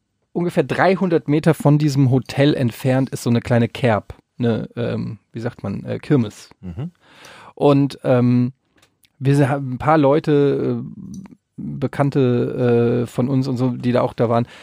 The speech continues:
Speaker 1: sind dann da über die Messe gegangen. Und dann haben wir uns entschlossen, wir wollen an so einen Schießstand gehen.
Speaker 2: Wo man so kleine Bärchen gewinnen kann?
Speaker 1: Ja, alles Mögliche. Genau, Rosen abschießen kann
Speaker 2: Mhm.
Speaker 1: und, äh,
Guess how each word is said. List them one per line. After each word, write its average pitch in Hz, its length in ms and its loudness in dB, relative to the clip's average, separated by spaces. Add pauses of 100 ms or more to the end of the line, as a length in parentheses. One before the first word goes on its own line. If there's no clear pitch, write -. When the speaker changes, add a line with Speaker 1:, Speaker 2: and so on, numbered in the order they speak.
(140)
Speaker 1:
sind 139 160 2
dann 127 160 4
da 127 140 2
über 123 180 -2
die 120 100 -4
Messe 185 300 0
gegangen. 147 420 2 (2000)
Und 143 380 2 (120)
dann 135 180 2
haben 160 140 2
wir 151 80 4
uns 139 120 0
entschlossen, 147 480 0
wir 123 120 2
wollen 135 180 2
an 139 100 -2
so 135 60 0
einen 143 80 0
Schießstand - 600 -2
gehen. - 260 -8 (1300)
Speaker 2:
Wo 98 80 -10
man 104 120 -2
so 92 100 -6
kleine 98 260 -2
Bärchen 104 380 -6
gewinnen 147 340 -8
kann? 170 260 -8 (260)
Speaker 1:
Ja, 151 140 -2
alles 190 180 -6
Mögliche. 131 480 -2
Genau, 117 220 -2
Rosen 131 720 4
abschießen 127 500 -8
kann 120 400 -4
Speaker 2:
Mhm. - 100 -14
Speaker 1:
und, 107 380 -10
äh, 117 380 -8